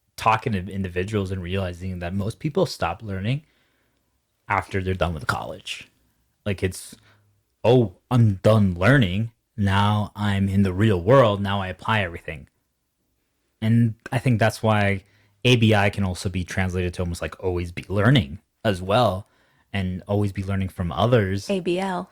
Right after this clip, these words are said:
Speaker 1: <laughs> Yeah.
Speaker 2: <laughs>
Speaker 1: There's so much to learn from others. I mean,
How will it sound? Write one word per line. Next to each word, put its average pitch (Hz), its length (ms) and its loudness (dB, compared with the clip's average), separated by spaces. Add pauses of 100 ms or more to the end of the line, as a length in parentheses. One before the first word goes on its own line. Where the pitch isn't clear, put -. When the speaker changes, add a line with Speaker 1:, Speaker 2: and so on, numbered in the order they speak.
(120)
Speaker 1:
<laughs> - 160 0
Yeah. 123 1120 0
Speaker 2:
<laughs> - 80 -20 (720)
Speaker 1:
There's 123 460 2 (120)
so 123 600 2
much 85 560 -4 (160)
to - 100 -8
learn 95 220 -2
from 92 180 -6
others. 87 460 -10
I - 40 -6
mean, 107 300 2